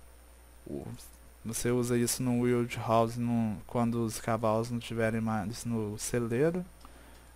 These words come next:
E vai ter que usar não só um, vai ter que usar alguns. Uns cinquenta, no, mais ou menos.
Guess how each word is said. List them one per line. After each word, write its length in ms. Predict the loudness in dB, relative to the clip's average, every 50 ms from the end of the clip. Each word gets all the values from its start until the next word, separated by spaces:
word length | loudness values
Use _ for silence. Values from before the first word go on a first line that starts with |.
| -20 -14 -6 -2
E 360 | 0 2 4 4 4 4 2 0 -4 -8 -20 -20 -20 -20 -16 -6
vai 160 | -2 0 0 2
ter 180 | 2 2 0
que 60 | 0
usar 480 | 0 -2 0 2 4 4 6 6 4 4
não 260 | 2 2 2 2 2
só 280 | 2 2 4 4 4 4
um, 280 | 4 2 0 0 -2
vai 140 | -2 -2 -4
ter 160 | -4 -4 -6
que 80 | -6 -4
usar 200 | -2 0 2 2
alguns. 640 | 2 2 0 0 0 0 0 -2 -2 -6 -10 -12 -14 -20 -20 -20 -20 -20 -20 -20 -20 -20 -20 -20 -20 -20 -20 -10 -6
Uns 140 | -4 -2 0
cinquenta, 840 | 0 0 -2 -2 -2 0 2 2 4 4 2 2 2 0 0 0
no, 400 | 2 0 0 0 -2 -2 -4 -8 -10 -10 -6
mais 240 | -4 -2 -2 -2 -2
ou 80 | -2 -2
menos. 540 | -2 -2 -2 -4 -4 -6 -8 -8 -10 -12